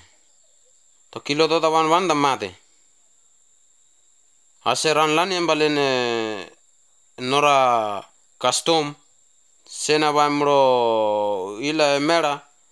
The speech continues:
tere ila ratin bele tere kutro rodo de, eh, saban balen tere barai de ba, eh, mortona bai. Ale tere kurui rade da wana se, eh, uyau kompetai.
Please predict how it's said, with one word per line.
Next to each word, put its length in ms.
tere 280
ila 180
ratin 300
bele 180
tere 760
kutro 320
rodo 280
de, 180
eh, 40
saban 340
balen 180
tere 180
barai 240
de 140
ba, 160
eh, 280
mortona 520
bai. 300
Ale 220
tere 240
kurui 220
rade 260
da 120
wana 260
se, 920
eh, 340
uyau 260
kompetai. 460